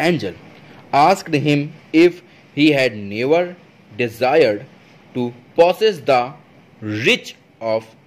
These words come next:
riches of others। कह रहा है, फिर एक एंजल निकला और उससे फिर से प्रश्न करता है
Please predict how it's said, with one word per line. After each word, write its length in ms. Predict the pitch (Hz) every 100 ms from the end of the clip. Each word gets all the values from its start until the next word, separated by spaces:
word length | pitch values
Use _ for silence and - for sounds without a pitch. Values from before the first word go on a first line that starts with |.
| _ _ - -
riches 480 | 123 139 151 202 147 -
of 140 | 151 147 -
others। 340 | - 185 - - - - - - - - - - - - - -
कह 120 | 120
रहा 180 | 120 110
है, 280 | 113 131 151 - - - - - - - - - - -
फिर 200 | - 262
एक 180 | 226 214
एंजल 360 | - 156 156 165
निकला 460 | 185 147 123 120 147 - - -
और 340 | 131 135 147 -
उससे 280 | 151 - 156
फिर 300 | 147 - 160
से 160 | 160 220
प्रश्न 360 | 226 175 147
करता 340 | 147 135 - 127
है 220 | 113 113